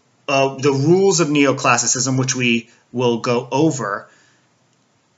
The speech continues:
and they are saying that this is how we get to truth or verisimilitude.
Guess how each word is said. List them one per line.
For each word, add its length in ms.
and 640
they 680
are 100
saying 400
that 260
this 380
is 240
how 300
we 160
get 320
to 160
truth 500
or 140
verisimilitude. 880